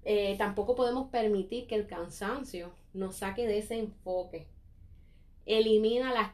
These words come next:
críticas. Olvídate de lo que dicen. Si este es tu enfoque, tienes que ir dirigido a eso que tú quieres.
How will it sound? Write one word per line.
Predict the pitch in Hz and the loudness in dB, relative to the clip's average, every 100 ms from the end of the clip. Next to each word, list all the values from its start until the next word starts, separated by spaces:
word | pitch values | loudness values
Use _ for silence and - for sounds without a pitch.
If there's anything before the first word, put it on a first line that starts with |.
| - | 0
críticas. | 240 233 233 233 226 214 214 202 185 165 151 - - - | 2 2 0 -4 -4 -4 -2 0 2 0 -6 -12 -20 -12
Olvídate | 175 180 190 202 | -8 -4 -2 2
de | 220 | 4
lo | 214 214 | 4 2
que | 185 | -4
dicen. | 175 196 202 - 180 | -2 -2 -2 -4 -8
Si | 170 185 | -8 -10
este | - | -8
es | 220 | -6
tu | - | -4
enfoque, | 226 196 - 220 220 220 - 185 156 - - - | -2 -4 -8 -2 0 -2 -2 -4 -4 -6 -20 -12
tienes | 196 180 196 | -6 -6 -6
que | 214 | -4
ir | 208 | -2
dirigido | 208 208 180 185 208 220 | 0 0 0 2 4 4
a | 170 | 0
eso | 165 214 | -8 -8
que | 196 | -8
tú | 196 196 - | -8 -12 -14
quieres. | 180 180 180 185 156 | -10 -2 0 0 -2